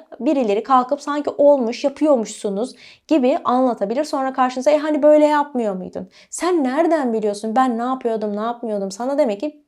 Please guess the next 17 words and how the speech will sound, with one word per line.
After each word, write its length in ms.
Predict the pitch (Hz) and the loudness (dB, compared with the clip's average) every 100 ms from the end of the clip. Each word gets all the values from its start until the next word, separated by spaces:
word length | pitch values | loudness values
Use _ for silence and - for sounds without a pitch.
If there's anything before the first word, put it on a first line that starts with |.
| 247 | -12
bizden 580 | 247 269 294 185 269 | -6 -4 -4 -4 -4
birisi 260 | 320 214 - | -2 -4 -6
söylemiş. 600 | - - 480 302 156 - | -10 -6 -2 -2 -2 -6
Aynı 260 | - 240 214 | -6 -4 -2
ortamda 480 | 196 196 180 180 233 | -4 -6 -10 -6 -4
bulunduğun 360 | 254 196 277 | -4 -4 -4
birisi 300 | 285 196 196 | -4 -4 -6
söylemiş. 400 | - 330 - - - - - - | -8 -8 -10 -16 -20 -20 -20 -8
Yani 160 | - 262 | -6 -2
o 120 | 330 | -2
yüzden 300 | 294 240 262 | -2 -2 -2
biraz 260 | 254 262 | -4 -4
hane 260 | 220 214 240 | -4 -4 -4
içi 160 | 240 - | -6 -6
çok 180 | 262 | -6
fazla 300 | 254 220 208 | -2 -2 -2
dışarıya, 460 | 208 - 220 185 165 | -6 -6 -4 -4 -6